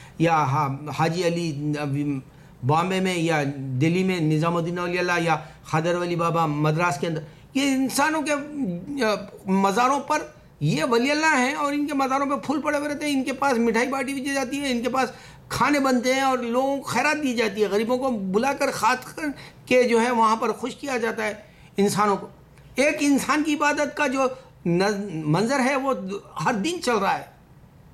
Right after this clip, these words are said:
आप जाके देखो सालों से, सदियों से। ये है अल्लाह के सच्चे चाहने वालों के लिए। मुसलमान अपने आप को पहचाने। मुसलमान को मैं हर बार निशानियाँ दे रहा हूँ, सबसे बड़ी निशानी ये बता कि देखो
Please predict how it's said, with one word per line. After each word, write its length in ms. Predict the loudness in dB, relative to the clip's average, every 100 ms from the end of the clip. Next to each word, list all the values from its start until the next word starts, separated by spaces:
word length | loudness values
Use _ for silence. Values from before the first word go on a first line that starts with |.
| 0
आप 180 | 2 2
जाके 220 | -2 -4
देखो 160 | -8
सालों 420 | -6 2 2 2 -2
से, 180 | -8 -14
सदियों 360 | -10 -2 -2 -2
से। 120 | -8 -18 -20 -20 -20 -20 -20 -20 -20 -20 -20 -2 2
ये 160 | 4
है 100 | 4
अल्लाह 260 | 2 0 -2
के 120 | -2
सच्चे 300 | -6 -8 -8
चाहने 300 | -6 -2 0
वालों 280 | 0 -2 -4
के 80 | -8
लिए। 120 | -12 -16 -20 -20 -20 -20 -20 -20 -8
मुसलमान 440 | -4 0 2 2 0
अपने 220 | -2 0
आप 160 | -2 -2
को 60 | -4
पहचाने। 340 | -4 -4 -4
मुसलमान 520 | -2 -2 0 2 0 0
को 80 |
मैं 180 | -2 0
हर 200 | 2 0 0
बार 260 | 0 0
निशानियाँ 400 | -2 -2 -2 -2
दे 120 | -2
रहा 100 | -2
हूँ, 120 | -2 -6 -16 -20 -10
सबसे 260 | -6 0 0
बड़ी 240 | 0 0
निशानी 400 | 0 2 2 2
ये 120 | 0 2
बता 340 | 2 2 0 -2 -12 -18 -4
कि 60 | 0
देखो 300 | 2 2